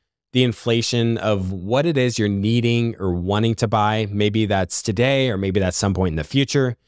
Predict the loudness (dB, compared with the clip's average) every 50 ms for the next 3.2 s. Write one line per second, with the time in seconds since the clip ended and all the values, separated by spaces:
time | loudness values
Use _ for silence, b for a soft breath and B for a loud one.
0 | _ _ _ _ _ _ _ -4 -2 2 2 2 2 2 -2 0 0 2 0 0
1 | -2 -4 -2 0 0 2 0 0 0 0 0 0 0 0 -2 -2 -2 0 0 0
2 | 0 0 -2 -2 -4 -4 0 0 2 2 2 0 -4 _ _ _ _ _ _ -4
3 | -2 0 0 0